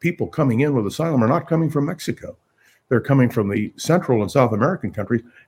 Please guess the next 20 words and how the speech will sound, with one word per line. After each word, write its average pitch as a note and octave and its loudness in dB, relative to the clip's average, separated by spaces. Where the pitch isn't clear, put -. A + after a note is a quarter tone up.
primarily D#3+ 6
to A#2 4
free, C#3 4
uh, B2 6
to, A#2+ 4
uh, A2+ -2
be A2+ 0
free D#3 2
of G#2+ 2
the A2 2
drug A#2+ 4
cartels C3 2
who - 0
really C3+ 6
control C3 4
a F#2 2
lot G#2+ 4
of G2 -2
this G#2 -6
traffic. - -4